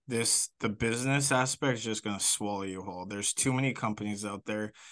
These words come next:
There's too many other companies that want it. And, um, I had a fire that I'm like, "I'm gonna do this, whatever it took." So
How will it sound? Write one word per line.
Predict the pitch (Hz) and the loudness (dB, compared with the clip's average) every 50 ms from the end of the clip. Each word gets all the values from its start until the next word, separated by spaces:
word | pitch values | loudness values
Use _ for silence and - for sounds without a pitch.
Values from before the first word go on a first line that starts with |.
| - - - _ - | -20 -20 -18 _ -2
There's | 120 117 117 - - | 0 2 2 2 0
too | - - 143 | 2 4 6
many | 143 143 143 139 131 | 6 6 6 6 6
other | 127 123 131 123 | 6 4 4 2
companies | 107 - - 117 113 104 117 113 110 110 101 | 0 2 0 0 2 2 0 0 0 -2 -2
that | 107 101 95 92 | -2 -4 -4 -4
want | 98 101 101 101 101 98 | -4 -2 -2 -2 -2 -4
it. | 98 92 - _ - | -8 -10 -12 _ -8
And, | 113 107 107 104 101 101 | -6 -4 -4 -4 -4 -4
um, | 107 95 98 98 98 101 123 _ _ _ _ - | -6 -6 -6 -8 -10 -12 -14 _ _ _ _ 0
I | 107 113 117 117 | 2 4 4 4
had | 117 117 117 117 113 113 | 2 2 4 2 2 2
a | 117 - | 0 -4
fire | - - - 101 104 107 113 113 110 107 107 107 107 107 _ - - - _ _ _ - | -4 -2 0 0 0 0 0 0 -2 -2 -4 -4 -6 -8 _ -20 -20 -20 _ _ _ -4
that | - 104 107 110 | 0 2 2 2
I'm | 107 110 | 2 0
like, | 110 107 104 - - _ - | -2 -2 -4 -6 -10 _ -4
"I'm | 104 104 107 113 | -2 0 0 0
gonna | 113 110 110 104 | -2 -2 -2 -2
do | 98 101 101 104 104 101 92 | -2 -2 -2 -2 -4 -6 -6
this, | 95 104 - - - - | -6 -6 -6 -6 -6 -6
whatever | 95 101 104 101 104 104 101 101 | -6 -6 -4 -4 -4 -4 -4 -4
it | 98 92 | -6 -4
took." | - - 104 95 98 95 - | -4 -4 -4 -4 -4 -4 -4
So | - - - 104 98 92 95 | -4 -2 -2 -2 -4 -4 -6